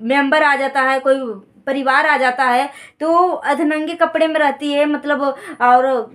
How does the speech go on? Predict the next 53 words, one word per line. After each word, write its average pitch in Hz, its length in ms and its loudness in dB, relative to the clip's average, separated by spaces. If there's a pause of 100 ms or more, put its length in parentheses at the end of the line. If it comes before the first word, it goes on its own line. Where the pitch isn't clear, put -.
जैसे 285 320 2
किसी 302 240 -6
का 302 120 2
आवाज़ 277 280 2 (280)
सुनती 285 320 -2
है 302 220 2 (340)
तो 285 80 -10
दरवाज़ा 277 360 0
फटाक 262 360 -4
से 311 120 -6
खोल 240 240 -4
देती 208 360 -6
है। 175 100 -8 (280)
तो 302 640 -2
शर्म 302 380 0
की 311 140 -4
चीज़ 285 300 -4
होती 277 320 -2
है, 277 180 0
मतलब, 277 400 -2
ऐसे 247 260 2
खुलेआम 269 460 2
किसी 262 240 -6
के 262 80 0
सामने 254 340 -2
आ 247 120 2
जाओ। 247 180 -4
घर 254 180 -2
वाले, 269 260 0
अ, 277 80 -4 (420)
तो 247 460 -6
अच्छे 311 340 -2
तरीके 330 340 -2
से 339 120 -2
परिचय 311 340 0
होते 285 300 0
हैं, 285 180 -2
परिचित 294 380 -2
होते 262 200 0
हैं, 285 120 -2
तो 320 120 2
उनको 302 320 0
इतना 302 300 -2
नहीं 269 280 -2
लगता, 277 280 0
मगर 269 240 -4
शर्म 262 300 -2
तो 285 140 -6
लग 247 160 -2
ही 262 80 -4
जाता 247 280 0
है 240 100 -2
ना। 320 140 -4